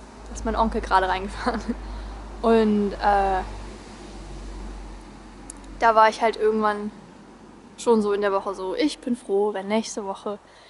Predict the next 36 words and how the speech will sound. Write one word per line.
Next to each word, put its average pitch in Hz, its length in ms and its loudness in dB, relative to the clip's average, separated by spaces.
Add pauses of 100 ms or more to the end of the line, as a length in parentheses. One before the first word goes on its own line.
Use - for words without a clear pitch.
(120)
ich - 80 0
nicht - 280 4
mehr 233 120 6
alleine 254 380 6
damit 247 280 2
bin, 285 220 8
<laughs> - 0 -
sondern 262 320 4
jemanden 247 360 4
fragen 269 400 4
kann, 240 220 -2
wie 226 60 -2
man 190 160 -4
das 202 180 -10
macht, 214 320 -6
weil - 120 -8
es - 120 -12
halt - 200 -10
echt - 220 -14 (640)
nicht 196 240 -8
einfach - 440 -4
war. 185 340 -6 (100)
Und 185 200 -14
dann, 190 380 -10 (800)
heute 208 300 -4
haben 190 300 -2
wir, 180 440 -8 (360)
was - 140 -10
haben 185 180 -6
wir 185 80 -16
heute? 190 140 -12
Montag. 277 680 0 (760)
Montag 214 360 -8
haben 226 160 -6
wir 254 100 -12
heute. 254 300 -14